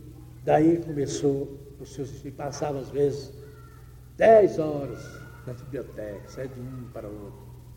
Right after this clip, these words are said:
para ler, observar. Enquanto isso, o pai lutava desesperadamente para mudar de rumo. Antes da sua partida para a guerra, ele gostava de uma moça.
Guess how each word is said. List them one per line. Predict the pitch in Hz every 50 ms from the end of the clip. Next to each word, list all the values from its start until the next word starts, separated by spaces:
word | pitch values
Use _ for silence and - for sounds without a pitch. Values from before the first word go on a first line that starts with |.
| - - - - - - - - -
para | - 139 143
ler, | 131 127 135 135 131 127 117
observar. | - - - - 127 117 110 - 110 110 104 95 87 - - - - - - - - - - - - - - - -
Enquanto | 160 156 - 220 - - 196
isso, | 202 226 247 240 - 202 175
o |
pai | - - - 196 208 208 190
lutava | 170 160 - - 160 147 - - 190 196 214 175 175
desesperadamente | 135 - - - 139 220 214 - - 123 165 170 175 170 - - - 139 147 165 160 160
para | 160 147
mudar | 147 139 123 123 120 127 135 127 - 117 - - - - - - - -
de | 135 120
rumo. | 120 120 120 - - - - - - - - - - - - - - - - - - -
Antes | 220 247 240 -
da | - 220 180
sua | - - 196 185
partida | 196 190 143 120 - - - 208 196 170 160 -
para | 156 147 139 135
a |
guerra, | 127 131 175 196 190 185
ele | 190 170
gostava | 147 156 143 127 - - 160 147
de | 139 143
uma | 135 123 117
moça. | 107 107 104 - - -